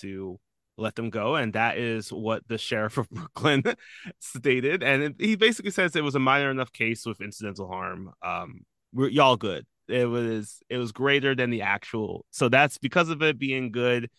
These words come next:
It's not a crime. This is when our mystery gang cheers about what's happening.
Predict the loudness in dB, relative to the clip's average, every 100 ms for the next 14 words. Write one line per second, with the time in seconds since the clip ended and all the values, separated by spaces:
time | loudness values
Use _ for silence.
0 | _ _ _ -12 0 2 2 0 0 0
1 | -2 -8 -8 -4 -4 -4 -6 -2 0 0
2 | -4 -8 -8 -4 -2 -2 -6 -10 -6 -6
3 | -6 -8 -4 -2 -2 -4 -8 -2 0 0
4 | -2 -2 -2 -2 -4 -4 -4 -4 -4 -6
5 | -8